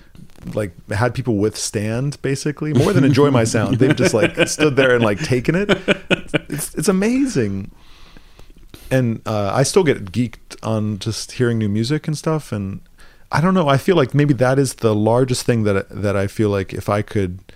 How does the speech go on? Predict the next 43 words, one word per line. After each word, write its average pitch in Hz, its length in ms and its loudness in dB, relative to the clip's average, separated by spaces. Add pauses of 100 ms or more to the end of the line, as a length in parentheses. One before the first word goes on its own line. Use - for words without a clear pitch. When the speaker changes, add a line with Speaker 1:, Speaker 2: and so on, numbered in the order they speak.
(380)
Speaker 1:
if - 80 -10
I 113 80 0
could 110 140 -2
tell 113 400 2
young 110 240 -2
people 117 420 -2
what 113 120 0
to 110 100 -6
do, 113 140 0
is 113 60 -4
just, 104 140 -6
like, 92 140 -2
never 101 260 -2
lose 104 180 0
your 107 80 0
enthusiasm, 110 500 0
never 117 200 2
feel 131 180 0
like 110 140 0
you're 95 60 -4
prostituting 120 600 -2
yourself 123 320 -2
for 123 80 -2
your 117 100 -2
profession, 117 600 -4 (400)
Speaker 2:
Mm. - 60 -18
Speaker 1:
just - 200 -8
feel 110 260 2
engaged. 101 720 -2 (540)
It's - 120 -12
like, 92 220 -4
if 101 120 -4
you 127 80 0
can 139 140 -2
sustain 110 360 -2
that, 110 180 2
I 101 60 2
feel 98 160 -4
like 92 140 -4
it's 98 120 -4
all 110 220 0
really 98 260 -4
interesting. 95 640 -8